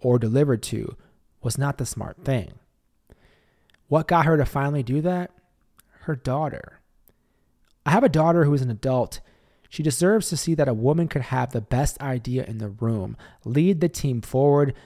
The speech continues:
and we could all win from that. And it was from my desire to change my behavior based on a conversation she and I had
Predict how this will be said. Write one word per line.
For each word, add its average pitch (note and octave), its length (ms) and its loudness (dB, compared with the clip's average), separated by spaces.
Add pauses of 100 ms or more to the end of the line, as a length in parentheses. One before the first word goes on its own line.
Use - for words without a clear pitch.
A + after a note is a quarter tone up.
(180)
and B2+ 140 0
we D#3+ 80 4
could E3+ 200 2
all B2 280 6
win A#2 220 0
from F#2+ 240 -10
that. A#1+ 280 -14 (640)
And C#3+ 80 0
it D#3+ 60 4
was D#3 160 0
from G3 220 0
my A3 100 0
desire D3+ 400 2
to - 40 -10
change D3 280 -2
my E3 80 0
behavior F#2+ 760 -4
based D3+ 240 0
on F#3+ 80 0
a D#3 60 -2
conversation A#2+ 560 -4
she A2+ 200 -4
and G#2+ 80 -4
I F2 120 -6
had C3 400 -4